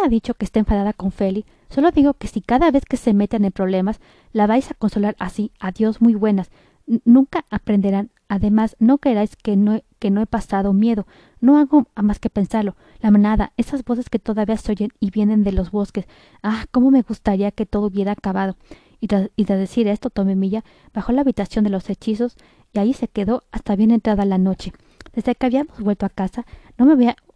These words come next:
no me había llamado para l-, la hora del cuento. De, disgustad, de infeliz de mí. Qué mal me sentía. «¿Habéis notado que Menta Florida y su madre tienen el mismo apellido que nuestra madre y tía Tomemilla?»,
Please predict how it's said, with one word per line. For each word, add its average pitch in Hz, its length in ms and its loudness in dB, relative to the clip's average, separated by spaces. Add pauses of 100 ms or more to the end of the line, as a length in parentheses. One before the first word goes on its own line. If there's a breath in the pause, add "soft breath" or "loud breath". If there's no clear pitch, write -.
(160)
no 240 140 4
me 311 120 4
había 226 140 2
llamado 190 400 0
para 190 220 -4
l-, 202 400 -6
la 196 100 0
hora 190 140 0
del 190 160 -4
cuento. 220 280 0 (920)
De, 226 240 -2 (380)
disgustad, 202 920 -4 (480 soft breath)
de 220 100 2
infeliz 202 480 2
de 190 120 0
mí. 190 200 0 (360)
Qué 269 160 2
mal 202 240 2
me 202 80 0
sentía. 190 480 -4 (1400)
«¿Habéis 233 240 4
notado 220 420 0
que 208 120 -2
Menta 190 240 0
Florida 196 420 -2 (400 loud breath)
y - 80 -14
su 208 140 0
madre 196 240 0
tienen 214 340 2
el 190 80 0
mismo 196 180 0
apellido 196 500 -2
que 196 160 0
nuestra 190 280 -2
madre 190 380 -2
y 202 100 -6
tía 202 140 -2
Tomemilla?», 185 580 -2